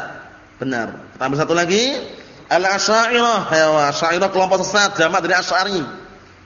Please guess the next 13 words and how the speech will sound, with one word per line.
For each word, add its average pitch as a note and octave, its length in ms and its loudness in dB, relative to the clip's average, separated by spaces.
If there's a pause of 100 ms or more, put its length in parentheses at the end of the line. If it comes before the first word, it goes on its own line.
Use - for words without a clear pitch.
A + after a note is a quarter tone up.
(640)
Asy'ariyah, E3+ 560 2
kelompok E3 320 2
Asy'ariyah, F#3+ 720 0
jamaknya F3+ 240 2
Asy'ariyah. G3 540 2 (340)
Siapa A3 400 0
pentolannya G3+ 480 2
nih? F#3+ 160 -2 (1400)
Atau D3+ 240 0
mereka F#3 240 0
menisbahkan F#3 400 -2
kepada F3+ 160 2
siapa? E3+ 340 2